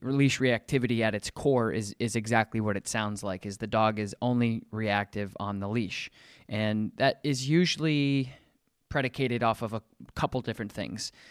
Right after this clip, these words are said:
is frustration because they see something and they wanna go and see it. They wanna get to it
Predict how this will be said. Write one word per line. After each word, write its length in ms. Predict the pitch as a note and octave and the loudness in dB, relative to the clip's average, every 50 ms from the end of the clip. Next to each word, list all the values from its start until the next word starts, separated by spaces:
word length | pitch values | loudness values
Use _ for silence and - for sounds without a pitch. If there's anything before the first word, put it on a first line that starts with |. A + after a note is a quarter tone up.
| - - _ _ _ | -20 -20 _ _ _
is 300 | - A#2 A2+ A2 G#2+ G#2 | -6 -2 -2 -2 -2 -4
frustration 840 | - - - C3+ B2+ - - - B2+ B2 A#2 - - A2+ A2+ D#3+ - - | -6 -2 -2 -2 0 0 -2 0 0 0 0 0 0 -2 -4 -4 -8 -12
because 380 | - A2+ - - A#2+ A2 G2+ G2+ | -12 -12 -8 -6 -4 -6 -4 -4
they 160 | A2+ A2+ G#2+ | -4 -4 -4
see 260 | G2+ - - D3 C#3+ | -2 -2 0 0 2
something 400 | C3+ - C3 A#2+ A#2+ B2 B2 A#2+ | 2 0 0 -2 0 -2 -2 -2
and 100 | A#2 G#2+ | 0 -2
they 80 | G#2 G#2 | -2 -2
wanna 240 | G#2 A2 A2 G#2+ G#2 | -2 -2 -2 -2 -2
go 360 | G2 A2 G#2+ G#2+ G#2 G#2 - - | -2 0 0 0 0 -2 -6 -8
and 280 | - G2 G2 G2 G#2+ B2 - _ _ _ _ _ - | -8 -8 -8 -8 -10 -12 -18 _ _ _ _ _ -12
see 220 | - - A2+ G2+ | -6 -4 -2 -2
it. 200 | A2+ - - - _ - - - - | -2 -4 -6 -16 _ -20 -20 -16 -10
They 80 | - G#2+ | -6 -4
wanna 160 | G#2+ G2 G2+ | -4 -4 -4
get 260 | G2 - A#2 - - - | -2 -2 -2 -2 -2 -6
to 140 | - G2 | -6 -4
it 220 | G2+ G2+ - - | -4 -4 -6 -8